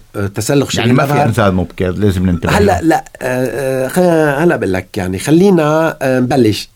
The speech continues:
Speaker 1: إذا في واحد عنده سبب وراثي.
Speaker 2: أوكي.
Speaker 1: عنده سبب وراثي، يعني عنده سبب وراثي. تنقول مارفان، آه، آه، يعني بنقول لهم connective tissue disease، يعني هو عندهم ال-، ال-، الحيط تبع الشريان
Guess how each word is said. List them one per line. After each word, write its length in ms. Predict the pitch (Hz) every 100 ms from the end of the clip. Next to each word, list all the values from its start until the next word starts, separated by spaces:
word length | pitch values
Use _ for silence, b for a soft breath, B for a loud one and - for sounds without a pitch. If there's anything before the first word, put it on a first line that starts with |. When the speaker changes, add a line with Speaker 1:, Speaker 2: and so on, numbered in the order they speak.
| -
Speaker 1:
إذا 160 | 117
في 220 | - 190
واحد 420 | 165 156 156 127 104
عنده 300 | 143 143 110
سبب 360 | 143 131 113
وراثي. 580 | 101 104 92 80 - - - b - 131
Speaker 2:
أوكي. 320 | 127 101 85 -
Speaker 1:
عنده 200 | 147 151
سبب 360 | 151 143 131
وراثي، 380 | 123 127 127 143
يعني 200 | 156 165
عنده 260 | 208 190 127
سبب 320 | 165 165 185
وراثي. 480 | 190 175 104 - - - _ - -
تنقول 360 | 139 139 147 127
مارفان، 580 | 120 110 120 135 151 -
آه، 440 | 120 117 113 110
آه، 260 | 107 110 107 -
يعني 160 | 107 104
بنقول 200 | 113 127
لهم 120 | 107
connective 460 | 110 107 123 110 - 110
tissue 200 | 95 87
disease، 380 | 82 95 117 123
يعني 180 | 120
هو 120 | 123 117
عندهم 380 | 127 123 127
ال-، 60 | 139 B B 104 B
ال-، 1120 | 113 117 117 113 113 110 113 110 110 107 107 107
الحيط 320 | 101 - 151
تبع 340 | - 110 98
الشريان 640 | 101 - 107 120 135 156